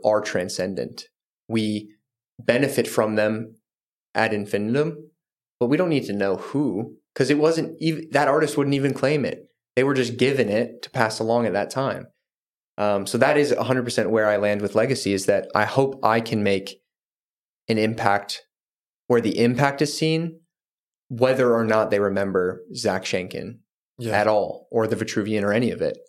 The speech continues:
Speaker 1: I'm hoping that, yeah, that can, I can create something that is that inflection point or that dent, or maybe even just a little vertical, like, this little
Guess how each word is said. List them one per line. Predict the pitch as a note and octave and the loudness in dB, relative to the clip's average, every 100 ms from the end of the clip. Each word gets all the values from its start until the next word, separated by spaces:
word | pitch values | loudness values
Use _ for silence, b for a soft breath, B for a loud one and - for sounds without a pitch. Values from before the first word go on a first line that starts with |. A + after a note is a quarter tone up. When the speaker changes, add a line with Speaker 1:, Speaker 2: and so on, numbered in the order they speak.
| _ _ _ _ _ _ - | _ _ _ _ _ _ -6
Speaker 1:
I'm | A2+ | 0
hoping | C3 C3 A#2 | 0 2 2
that, | A2 - - | 0 -4 -2
yeah, | A#2 G2 | -2 0
that | G2+ G#2+ | 0 -2
can, | B2 - | -2 -2
I | A2+ | 0
can | A#2 G#2+ | 0 -4
create | - A#2 A2+ | -2 0 0
something | - G#2 G#2+ | 0 0 0
that | G2+ F#2+ - - | -2 -4 -8 -2
is | B2 A#2 | 2 2
that | A2 G2+ | 2 0
inflection | G2+ - G#2 - G#2 | -2 -2 -2 -2 -8
point | - G#2 F#2+ | -4 -2 0
or | |
that | G2+ F2+ D#2+ | 0 -2 -2
dent, | G2+ G2+ | -2 0
or | A2 | 0
maybe | D3+ F3+ | 0 0
even | G3+ G3 | -2 -2
just | E3 D3 | -2 -2
a | |
little | B2+ B2+ D3+ D3 | 0 0 0 0
vertical, | C3 B2 - E2 - - | 0 -2 -2 -4 -4 -6
like, | F2+ - | -6 -6
this | F#2 | -6
little | A2+ C#3 C#3 C3+ B2+ | 0 0 2 0 -2